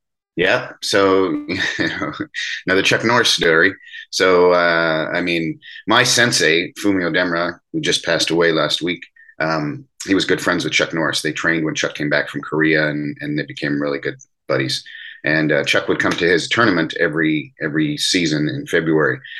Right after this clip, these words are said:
But Chuck was shooting a movie up here called The Hitman. And, um, I was just a young stunt guy. I tried out for the show again. I looked too young, and, and, uh, they didn't pick me.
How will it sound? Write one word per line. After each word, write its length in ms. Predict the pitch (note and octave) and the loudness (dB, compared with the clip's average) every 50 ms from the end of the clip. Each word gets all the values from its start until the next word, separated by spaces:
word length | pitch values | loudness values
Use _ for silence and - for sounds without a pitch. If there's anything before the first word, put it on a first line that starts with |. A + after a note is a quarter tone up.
| - - | -14 -10
But 80 | - - | -6 -2
Chuck 200 | - - - - | 0 0 0 0
was 80 | E2+ D#2+ | 0 0
shooting 200 | - - - D#2+ | 2 2 2 2
a 40 | E2+ | 4
movie 300 | F2+ G2+ A2 F#2+ F2+ E2 | 4 2 4 4 2 0
up 100 | D#2 - | 0 0
here 440 | - - C3+ A#2 F2 D2 B1+ - - _ - | -2 0 2 2 2 2 0 -4 -10 _ -8
called 200 | - D#2 D#2 C#2+ | -6 -4 -4 -4
The 60 | D2 | -4
Hitman. 460 | - - E3 - - - C#2 - - - - _ _ _ _ _ - - - - _ _ - | -2 -2 -4 -2 -2 -4 -4 -4 -6 -10 -16 _ _ _ _ _ -20 -20 -20 -20 _ _ -6
And, 320 | - D#2 D#2+ D#2+ D#2 D2+ | -4 -4 -2 -2 -2 0
um, 440 | D#2 D#2 D#2 D2 D2+ D2 C#2+ - - - - - - | 0 0 0 0 0 -2 -4 -8 -12 -20 -18 -8 -2
I 60 | D2 | -2
was 140 | F2 F2+ - | -2 0 0
just 180 | F2 E2 - - | -2 -2 -2 0
a 20 | |
young 160 | E2 D#2+ D#2+ | -2 -2 -2
stunt 280 | D#2 - - E2+ E2 D#2 | -2 -2 -2 -2 -2 0
guy. 140 | D#2+ E2 D#2+ | 0 0 0
I 20 | |
tried 240 | D#2+ - F#2 E2+ D#2+ | 0 0 0 0 0
out 120 | E2 - | 0 -2
for 60 | - D#2 | -4 -6
the 60 | - | -6
show 240 | - - E2+ D#2 D#2+ | -2 0 0 0 0
again. 200 | D2+ E2 E2 D#2 | -2 -2 -2 -2
I 60 | D#2 | -2
looked 220 | D#2+ D#2+ - - | -4 -4 -6 -6
too 100 | - E2+ | -6 -4
young, 320 | D#2 D#2 D#2+ D#2+ E2 D#2+ D#2 | 0 0 0 0 0 0 -2
and, 200 | D2+ D2 D2+ D2 | -2 -4 -6 -6
and, 280 | - D2+ D2+ D2+ C#2+ D2 | -6 -4 -2 -2 -2 0
uh, 200 | D2 C#2+ D2 C#2+ C2+ | 0 0 0 -2 -4
they 100 | D2 D2 | -6 -6
didn't 260 | C#2+ D2+ D2 C#2+ - - | -4 -4 -6 -6 -6 -6
pick 180 | - - - - | -6 -4 -2 -2
me. 180 | D2+ C#2+ C#2+ | -2 -2 -2